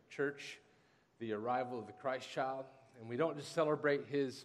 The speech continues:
arrival, we celebrate his arrival so that he could become the one who would take away the sins of the world.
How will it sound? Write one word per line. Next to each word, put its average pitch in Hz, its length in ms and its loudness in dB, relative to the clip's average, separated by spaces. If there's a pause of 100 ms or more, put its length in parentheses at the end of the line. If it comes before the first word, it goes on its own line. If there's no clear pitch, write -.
arrival, 123 540 2
we 113 120 -2
celebrate 127 680 -2 (420)
his 120 160 -4
arrival 127 560 4
so 131 280 -2
that 123 260 2
he 135 120 -4
could 120 480 -4
become 127 460 -4
the 123 100 -6
one 123 400 -2
who 120 100 -4
would 113 120 -8
take 127 240 -4
away 123 160 -2
the 113 120 -6
sins 123 280 -10
of 113 80 -10
the 110 80 -4
world. 110 380 -2